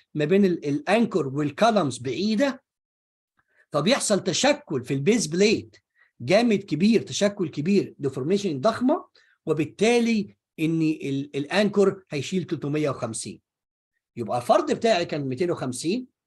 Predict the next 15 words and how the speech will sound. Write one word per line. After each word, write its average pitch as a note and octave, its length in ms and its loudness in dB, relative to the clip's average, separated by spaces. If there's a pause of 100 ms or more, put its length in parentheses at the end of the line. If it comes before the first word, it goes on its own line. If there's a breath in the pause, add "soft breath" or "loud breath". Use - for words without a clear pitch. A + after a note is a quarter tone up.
لو A#2 160 -4
ريجيد، D3+ 360 -2 (640)
فاينل F#3+ 300 0
اليمنت F#3 320 2
تلتمية D3+ 340 -2
وخمسين، E3 560 -4 (400)
برينج E3+ 400 2
فورس D#3+ 520 -4 (180)
تلتمية. C#3+ 480 -8 (400)
فإذا C4 580 0 (240)
مهم B3+ 360 6
جدًا G#3+ 540 0
أنا G#3+ 120 2
كمهندس D#3+ 880 -4
مصمم A#2+ 680 -2